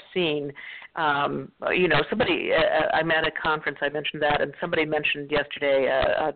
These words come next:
terminology, and I kind of said, domestic violence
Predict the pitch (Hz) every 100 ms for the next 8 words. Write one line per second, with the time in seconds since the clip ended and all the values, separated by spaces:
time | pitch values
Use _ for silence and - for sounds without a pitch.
0 | - 165 156 143 147 151 147 139 - -
1 | - - 175 165 - 226 247 247 - 180
2 | 160 - - - - _ _ _ _ _
3 | _ _ _ 165 202 262 294 - 226 214
4 | 214 208